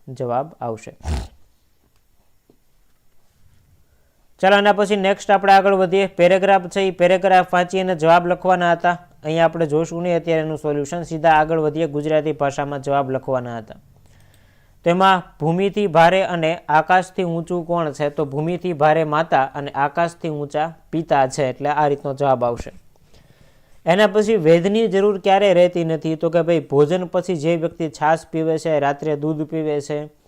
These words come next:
અને સવારે પાણી પીવે છે, આ ત્રણ નિયમને પોતાના જીવનમાં પાલન કરે તો એને વેદની જરૂર પડતી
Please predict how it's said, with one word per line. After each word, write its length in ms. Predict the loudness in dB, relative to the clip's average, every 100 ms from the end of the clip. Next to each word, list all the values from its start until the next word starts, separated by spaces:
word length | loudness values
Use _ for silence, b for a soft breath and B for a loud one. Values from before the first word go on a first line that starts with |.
| _ -10
અને 160 | -6 -4
સવારે 460 | 0 2 4 2
પાણી 360 | 0 -2 -2 -4
પીવે 320 | -2 -2 -2
છે, 120 | -4
આ 200 | -4 -4
ત્રણ 380 | -4 -2 0 0
નિયમને 400 | -2 -2 -4 -6
પોતાના 480 | -4 -4 -2 -2 -2
જીવનમાં 520 | -2 -2 -2 -6 -4
પાલન 360 | -2 -2 -4 -2
કરે 240 | 0 0
તો 140 | -2
એને 200 | -4 -4
વેદની 480 | -4 -4 -2 -4 -6
જરૂર 280 | -4 -2 -2
પડતી 560 | -4 -8 -4 -4 -4